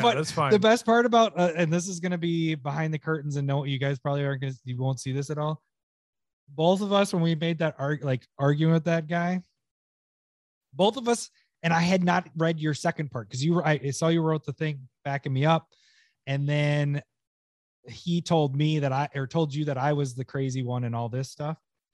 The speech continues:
Speaker 2: So
Speaker 1: Yeah.
Speaker 2: then I started writing, and by the time I sent it, then I saw that you had wrote, and then you wrote the end of yours,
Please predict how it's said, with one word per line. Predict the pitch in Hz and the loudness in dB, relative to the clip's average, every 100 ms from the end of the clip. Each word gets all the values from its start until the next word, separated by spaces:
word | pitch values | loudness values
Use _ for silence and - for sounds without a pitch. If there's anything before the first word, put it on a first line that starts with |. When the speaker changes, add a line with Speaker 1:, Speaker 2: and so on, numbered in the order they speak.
| _ _ _ | _ _ _
Speaker 2:
So | 160 | 2
Speaker 1:
Yeah. | 151 | 4
Speaker 2:
then | |
I | 147 165 | 2 0
started | - 175 180 | 2 2 4
writing, | 170 180 185 202 202 | 2 2 2 0 0
and | 151 | 0
by | 151 | 2
the | 156 | 0
time | 160 170 | 0 -2
I | 147 | -2
sent | - 185 202 | -4 -6 -4
it, | 139 | -4
then | 143 | -2
I | 147 | -4
saw | - 156 | -4 -6
that | 143 | -4
you | 156 277 | -4 -2
had | 139 | -2
wrote, | 120 127 117 120 | -2 -2 -4 -4
and | 135 135 | -4 -2
then | 139 135 - _ - | -4 -4 -8 _ -4
you | 151 | 0
wrote | 180 185 165 147 _ _ _ - | 2 4 2 0 _ _ _ -4
the | 151 | 0
end | 156 | 0
of | 139 | 0
yours, | 151 147 135 127 | 2 0 -2 -8